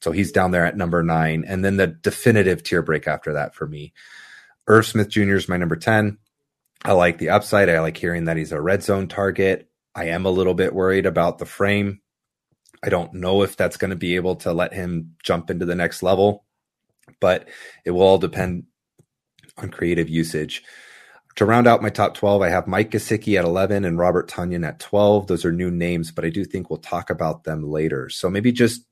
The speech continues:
one surprising name. Uh, actually, I, I think the surprising name will be Robert Tonyan, but, uh, I think we could talk a little bit more, um,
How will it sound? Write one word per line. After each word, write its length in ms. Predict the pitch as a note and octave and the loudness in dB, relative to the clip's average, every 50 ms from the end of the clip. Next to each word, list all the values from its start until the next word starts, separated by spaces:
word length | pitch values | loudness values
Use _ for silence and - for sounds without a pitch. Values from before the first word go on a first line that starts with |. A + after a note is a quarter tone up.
| _ | _
one 420 | _ G#2 F#2 F#2+ G2+ G2+ G#2 G#2+ G2+ | _ -8 0 2 4 4 4 2 0
surprising 920 | - - - F2+ - - - - F2 F2 F#2 F#2+ F2 G#2+ G#2 G2+ G2+ F#2+ F#2 | -2 -6 -6 -6 -8 -8 -6 -2 0 0 0 0 0 -2 -2 -2 -2 -2 -2
name. 460 | F2+ F2 F2+ G2 A2 B2 B2 A#2 _ _ _ _ _ _ _ _ _ _ _ _ _ _ _ _ _ | 0 0 0 0 -2 -2 -4 -8 _ _ _ _ _ _ _ _ _ _ _ _ _ _ _ _ _
Uh, 640 | - G2 F#2+ F#2 F2+ F2+ F2+ F2+ F2 F2 E2+ E2+ E2 D#2+ D#2+ - _ _ _ _ _ _ _ _ _ - | -2 2 4 4 4 4 4 4 2 2 2 0 -2 -4 -6 -12 _ _ _ _ _ _ _ _ _ 0
actually, 380 | A2+ A#2 - C3 A#2+ A#2 - - _ _ _ | 0 2 4 2 2 2 0 -10 _ _ _
I, 300 | - A2 G#2+ - - A#2 | 0 0 0 4 2 2
I 20 | |
think 220 | A2+ D#3+ E3 D#3+ D#3+ | 6 6 4 8 8
the 100 | C3 A#2+ | 6 6
surprising 540 | - - A#2 - C3+ B2+ A#2+ A2+ A2+ G#2+ G#2 | 8 0 2 4 6 6 6 6 4 2 4
name 180 | G#2 G#2 G#2 | 4 4 4
will 120 | G2+ F#2+ E2+ | 2 0 0
be 160 | - F#2 F2 | 0 -2 0
Robert 380 | E2 F2 F2 F2 E2+ D#2+ D#2+ | 2 2 2 2 0 -2 -4
Tonyan, 480 | - - F#2 F2+ F#2 F#2 G2 G2 G2 - | -6 -8 -6 -4 -2 -2 -2 -2 -4 -2
but, 280 | - F2 E2 D#2+ E2 _ _ _ _ _ | -2 0 0 -2 -4 _ _ _ _ _
uh, 360 | - F2 E2+ E2 E2 D#2+ - | -6 -4 -2 0 0 0 0
I 80 | - - | -2 -2
think 300 | - A#2+ A#2+ A#2+ - - - - _ _ - | 0 0 -2 -2 -6 -16 -20 -20 _ _ -6
we 160 | G2+ G#2+ A2 G#2 | -2 -2 -2 0
could 200 | - G#2 E2+ - | 0 -2 -2 0
talk 260 | A2 G2+ G#2+ G#2+ - | -2 -2 -2 -2 -2
a 60 | F2+ | 0
little 200 | F2+ G2+ G#2+ G#2+ | 2 4 4 6
bit 220 | F#2 F#2 F2 - | 4 4 0 0
more, 580 | E2+ F2+ F2 F2 E2+ E2+ E2+ F2 E2+ E2+ F2 - _ _ _ _ _ _ | -4 -4 -4 -2 -2 0 0 0 0 -2 -4 -8 _ _ _ _ _ _
um, 560 | - E2 D#2+ D2+ D#2 D#2 D2+ D2+ D2+ D#2 E2 | -8 -6 -4 -4 -4 -6 -6 -8 -10 -14 -16